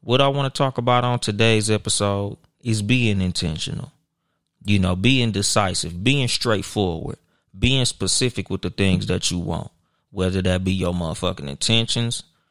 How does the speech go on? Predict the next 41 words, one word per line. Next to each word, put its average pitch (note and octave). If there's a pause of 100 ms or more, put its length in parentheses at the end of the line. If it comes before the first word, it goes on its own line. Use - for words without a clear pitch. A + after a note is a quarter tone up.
(160)
whether F#2
that G2
be F#2+ (220)
your F#2
requirements, A#2+ (280)
whether F#2
that F#2+
be, G2
you G#2
know, F#2+
what G2
you A2+
are A#2+
and G2+
who B2+
you B2
are, B2+
what A#2
you A#2+
about, A#2+
what B2
you B2+
ain't B2+
about, B2+
what A#2
you -
fuck B2+
with B2+
and A#2+
what C3
you B2
don't C#3+
fuck -
with. G2 (460)
Always C#3
be A#2
specific. F2+
Always C3
be A#2
motherfucking A2
honest. G2